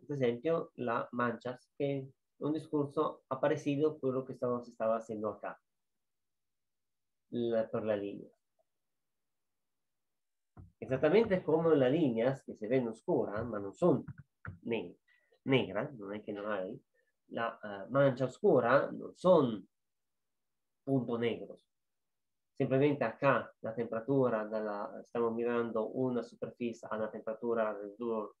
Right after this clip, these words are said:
poco meno di seismila grados, cinquemilasettecento. La mancia sono generalmente allo quattromila.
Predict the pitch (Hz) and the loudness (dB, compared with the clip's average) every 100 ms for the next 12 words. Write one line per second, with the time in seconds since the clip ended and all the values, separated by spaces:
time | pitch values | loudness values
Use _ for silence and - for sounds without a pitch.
0 | - 135 123 117 120 113 104 104 101 110 | -2 -2 0 -2 0 -2 -4 -8 -8 -12
1 | 104 107 98 104 95 107 151 - _ _ | -10 -12 -10 -12 -8 -6 -6 -10 _ _
2 | _ _ _ _ - 120 117 117 - 117 | _ _ _ _ -12 -8 -8 -8 -8 -10
3 | 117 113 113 - - _ _ _ _ _ | -10 -12 -12 -10 -10 _ _ _ _ _
4 | _ _ _ _ _ _ _ _ _ _ | _ _ _ _ _ _ _ _ _ _
5 | _ _ _ _ _ _ _ _ _ - | _ _ _ _ _ _ _ _ _ -2
6 | 131 143 147 151 170 151 139 160 156 - | 2 2 2 0 0 0 0 0 0 -2
7 | 139 139 135 139 143 131 135 113 107 113 | 0 2 4 4 4 2 2 0 0 -6
8 | - 95 92 90 | -6 -12 -12 -14